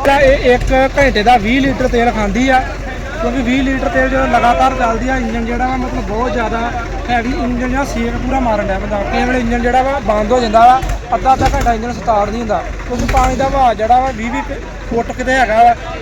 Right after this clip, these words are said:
ਜਿਹੜੀ ਉੱਥੇ ਨਹਿਰ ਤੋਂ ਆਪਾਂ ਲੰਘ ਕੇ ਆਏ, ਉੱਥੇ ਤੇ ਤੀਹ ਦੀ, ਪੈਂਤੀ ਪੈਂਤੀ ਫੁੱਟ ਪਾਣੀ ਵੀ ਹੈਗਾ।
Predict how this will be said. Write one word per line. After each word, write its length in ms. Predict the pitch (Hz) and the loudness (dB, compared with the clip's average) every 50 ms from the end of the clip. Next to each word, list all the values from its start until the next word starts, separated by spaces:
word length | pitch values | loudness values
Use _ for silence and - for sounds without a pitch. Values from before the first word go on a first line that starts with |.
| - | -4
ਜਿਹੜੀ 180 | 208 240 254 269 | -4 -2 0 0
ਉੱਥੇ 160 | 269 269 269 | 0 -2 -2
ਨਹਿਰ 280 | 240 214 214 226 247 240 | 0 2 2 2 2 2
ਤੋਂ 140 | 262 277 | 0 -2
ਆਪਾਂ 180 | 262 254 262 262 | 0 0 0 0
ਲੰਘ 240 | 226 214 220 233 - | 0 0 -2 -2 -2
ਕੇ 60 | 269 | -2
ਆਏ, 120 | 254 254 262 | 0 0 2
ਉੱਥੇ 240 | 269 269 240 262 247 | 0 0 -2 -4 -4
ਤੇ 80 | 262 254 - - - | -6 -6 -6 -8 -6
ਤੀਹ 120 | 240 247 | -6 -6
ਦੀ, 80 | 240 277 | -6 -6
ਪੈਂਤੀ 260 | - 254 233 220 226 | -4 -4 -4 -4 -4
ਪੈਂਤੀ 200 | 220 226 220 226 | -6 -6 -4 -4
ਫੁੱਟ 180 | 220 226 - 220 | -4 -4 -4 -2
ਪਾਣੀ 240 | 208 220 214 220 | -2 -2 -2 -2
ਵੀ 80 | 226 233 | -2 -2
ਹੈਗਾ। 240 | 233 196 156 143 | -2 -2 -2 -4